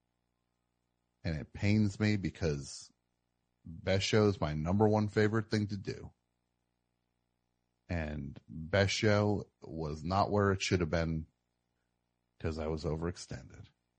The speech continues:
I know what I can provide and what I can deliver. I just didn't do it. I overextended myself with this job. I needed a job, so I took it.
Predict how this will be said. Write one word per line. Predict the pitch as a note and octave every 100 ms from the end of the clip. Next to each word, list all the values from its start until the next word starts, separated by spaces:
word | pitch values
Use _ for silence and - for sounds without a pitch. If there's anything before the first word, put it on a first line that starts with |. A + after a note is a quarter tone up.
| _ _ _ _ _ _ _ _ _ _ _ _ _ _ _ _ _ _ _ _ _
I | A#2+
know | G#2+ E2+
what | D#2
I | D2
can | - E2
provide | - - - - - - _ -
and | D#2+
what | D#2+
I | D#2
can | F#2 D2+
deliver. | D2 C#2+ C2+ B1+ - _ _ _ _ _ _ F#2
I |
just | F2+ E2
didn't | F#2+ E2+ D2+
do | G2 E2
it. | - _ _ _
I | E2+
overextended | F2+ F2 - - G2 F#2+
myself | F2 E2+ F2+ E2
with | F2
this | E2+ D#2+
job. | - F2 E2+ D2+ - _ _ _ _ _ _ _ _ _ -
I |
needed | F2+ F#2 F#2+
a | G2+
job, | G2 A#2+ A#2 G2 _ _ _ _ _ _
so | - F#2
I | F#2
took | - A2
it. | D2